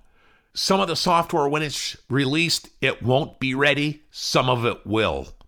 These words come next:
They're gonna be publicizing a twenty-four month public vision, which, al-,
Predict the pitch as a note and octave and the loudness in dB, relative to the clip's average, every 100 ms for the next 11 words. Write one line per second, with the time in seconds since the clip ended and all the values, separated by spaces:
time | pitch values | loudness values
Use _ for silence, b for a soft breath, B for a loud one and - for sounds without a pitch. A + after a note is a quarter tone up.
0 | - _ - E3 D#3+ A#3+ A#3 F3+ - G#3 | -20 _ 2 2 4 0 0 -4 -2 0
1 | G3+ - D3 C#3 B2 B2+ A2+ G#2 - F3 | 0 0 0 0 0 -2 -4 -6 -8 -4
2 | F#3 E3 - E3+ D#3 C#3 C#3+ C#3 - - | -4 -4 0 2 2 0 -2 -4 -12 -20
3 | _ _ - F3 E3+ F#2+ F2 G2+ E3+ D3+ | _ _ -4 -2 -2 -6 -6 -2 0 0
4 | C2 B1+ B B B B B D3 D3+ C3+ | -4 -8 B B B B B -2 0 0
5 | C3 | -2